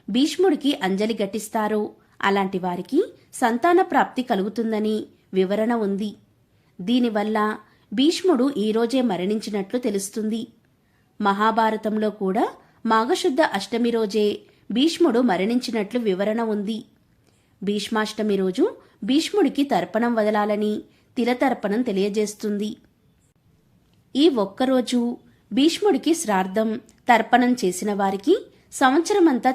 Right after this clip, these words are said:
చేసిన పాపాలన్నీ నశిస్తాయని, భోగభాగ్యాలు కలుగుతాయని పురాణ వాక్కు. భారత వీరుల్లో భీష్ముడు అతిలోకుడు. తండ్రి కోసం భీషణమైన ప్రతిజ్ఞ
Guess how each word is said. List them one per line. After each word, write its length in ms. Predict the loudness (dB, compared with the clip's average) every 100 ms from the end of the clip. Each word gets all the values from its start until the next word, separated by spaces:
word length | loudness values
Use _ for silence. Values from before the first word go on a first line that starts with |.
| 0
చేసిన 280 | 0 0 0
పాపాలన్నీ 680 | 2 0 2 2 2 0
నశిస్తాయని, 960 | 0 -2 -4 -4 -2 0 0 0 -2 -4 -12 _ -6
భోగభాగ్యాలు 840 | 0 2 4 4 2 0 -2 -2
కలుగుతాయని 760 | -2 -4 -4 -4 -2 -2 0 -2 -4 _ _ -2
పురాణ 320 | 0 0 -2
వాక్కు. 520 | -2 -4 -4 -8 -8 -12 _ _ _ _ _ -4
భారత 380 | 4 4 4 2
వీరుల్లో 680 | 0 0 0 -2 -2 -2 -4 -12 _ -6
భీష్ముడు 600 | 0 2 4 2 2 0
అతిలోకుడు. 720 | -2 -2 -2 -2 -2 -4 -4 -8 _ _ _ _ _ _ 2
తండ్రి 280 | 2 2 0
కోసం 520 | 0 0 -2 -4 -6 -14 _ -4
భీషణమైన 680 | 2 2 4 4 4 2 0
ప్రతిజ్ఞ 480 | 0 -4 -4 -4